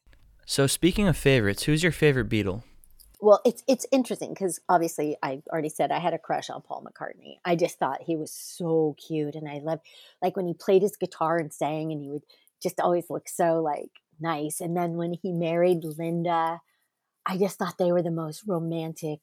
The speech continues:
Speaker 2: dashing couple ever. Um, but then cut to in the eighties, I got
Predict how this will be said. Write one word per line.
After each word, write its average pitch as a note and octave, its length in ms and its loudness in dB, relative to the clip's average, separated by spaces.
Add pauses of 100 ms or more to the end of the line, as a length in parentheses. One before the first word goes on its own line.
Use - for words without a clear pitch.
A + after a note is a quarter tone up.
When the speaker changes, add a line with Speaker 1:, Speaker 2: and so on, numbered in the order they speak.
(140)
Speaker 2:
dashing D3+ 500 -4
couple D3+ 520 -8 (120)
ever. D#3+ 420 -6 (800)
Um, D3+ 560 2 (880)
but - 140 -10 (140)
then A3+ 460 4
cut - 340 0 (100)
to E3+ 540 2
in F3+ 160 -2
the D#3+ 160 -6
eighties, G3+ 760 2 (1600)
I G3 420 6
got A3+ 320 2